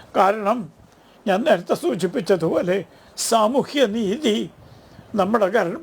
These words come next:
ഭരണഘടന പ്രദാനം ചെയ്യുന്ന ഒരു വാഗ്ദാനമാണ്. ഇവിടെ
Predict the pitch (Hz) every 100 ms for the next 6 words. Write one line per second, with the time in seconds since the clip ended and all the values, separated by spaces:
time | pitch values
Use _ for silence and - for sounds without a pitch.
0 | 208 180 233 233 214 202 208 208 196 254
1 | 214 240 202 - 208 220 202 202 180 -
2 | - - 190 226 190 190 175 208 190 220
3 | 254 165 - - - 214 220